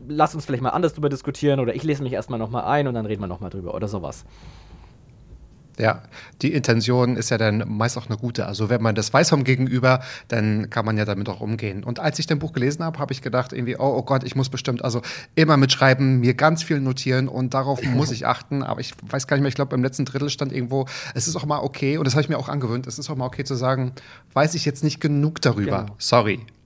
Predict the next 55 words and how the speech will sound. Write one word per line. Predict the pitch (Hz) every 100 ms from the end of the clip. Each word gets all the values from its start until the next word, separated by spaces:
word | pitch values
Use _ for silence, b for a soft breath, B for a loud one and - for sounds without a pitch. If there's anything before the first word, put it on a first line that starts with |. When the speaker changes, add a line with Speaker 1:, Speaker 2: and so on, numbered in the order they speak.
| _
Speaker 2:
sag | - 127 110
ich | 104
jetzt | 107
erstmal | 113 104 101
nichts.“ | 92 -
Also | 120 127
das | 156 - B B B
ist | 135
auch | - 131
so | 143 139 131 B B
befreiend, | 131 - 110 117 147
aber | - 123 117
weil's | 123
auch | - 110 131
so | - 120 123 127 120 -
nah | 127
am | 131
Alltag | 131 196 156 123
ist. | 113 -
Man | 127 123
kann | 185 185
ja | 175
auch | 110
nicht | 120 110
im | 104
Allen | 113 110
was | 107 110
wissen, | 107 92 -
also | 127 110
n-, | 107 117 -
nicht, | 135 120 - B B
nicht | 135 123 117
alles | 120 -
wissen | 127 131 131
oder | 123 117
nicht | 117 -
alles, | 120 123 127 - B B B
ich | -
sag | 113
jetzt | 117 113
mal, | 117 113
so, | 107 110 - 98 82
so | 117 113 135 123 -
hart | 135
argumentieren, | 135 131 117 113 - 127 127 120
dass | 117
man | 117 113
sagt, | 110 113
irgendwie, | 107 117
„Ich | - 117
kann | - 117 110
damit | 107 104 107
jetzt | 107 -
wirklich | 107 110 104
ein, | 104 98